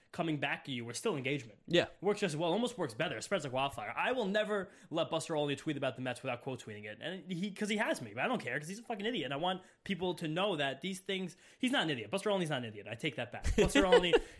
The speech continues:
Speaker 1: is a smart guy and he's made a great way for his world. But for some reason, he has his best tweets when they're taking shots at the Mets. And it's just inf-, infuriating that he's perpetuating this narrative that no longer exists.
Speaker 2: Yeah,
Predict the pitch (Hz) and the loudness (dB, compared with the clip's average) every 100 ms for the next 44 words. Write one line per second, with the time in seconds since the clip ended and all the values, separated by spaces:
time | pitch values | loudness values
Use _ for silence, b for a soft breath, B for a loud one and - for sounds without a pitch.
0 | - 151 160 180 170 - 156 151 151 143 | -4 -2 0 2 2 2 2 2 0 0
1 | 160 147 135 160 156 151 147 147 123 147 | 0 0 2 2 2 0 0 -4 -2 0
2 | 143 120 - - 233 226 294 185 143 127 | 0 -2 -4 0 0 4 2 2 -2 -4
3 | b b b - 196 220 226 233 b b | b b b -6 0 0 0 -2 b b
4 | _ _ _ _ - 196 196 190 156 - | _ _ _ _ -6 -2 2 0 -2 -10
5 | _ _ - 180 139 123 202 - - 247 | _ _ -6 -4 -2 0 -2 -4 -4 -2
6 | 180 - 160 160 156 185 175 - 160 - | -2 -4 -4 -2 -2 -4 -4 -6 -8 -10
7 | 143 160 117 - 156 160 220 190 151 - | -6 -6 -6 -8 -8 -4 -4 -4 -10 -14
8 | - - 175 - 254 262 139 127 127 135 | -20 -10 -8 -4 -2 0 0 0 -4 -2
9 | 139 139 165 151 - 160 190 196 185 170 | -2 -2 -6 -10 -10 -8 -6 -4 -2 -2
10 | 160 147 160 180 170 120 127 147 170 165 | -4 -4 -2 0 -2 -4 -6 -4 0 0
11 | 139 117 107 120 - - 151 | -2 -6 -10 -12 -14 -2 0